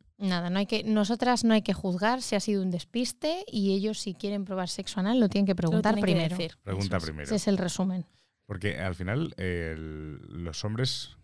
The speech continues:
Speaker 3: ¿crees que los hombres tenemos una obsesión, eh, por probar el sexo anal?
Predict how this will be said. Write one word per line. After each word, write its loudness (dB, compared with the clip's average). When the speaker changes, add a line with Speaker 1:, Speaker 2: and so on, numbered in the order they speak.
Speaker 3:
¿crees -4
que -6
los -4
hombres -6
tenemos -6
una -6
obsesión, -4
eh, -8
por -8
probar -2
el -8
sexo -12
anal? -10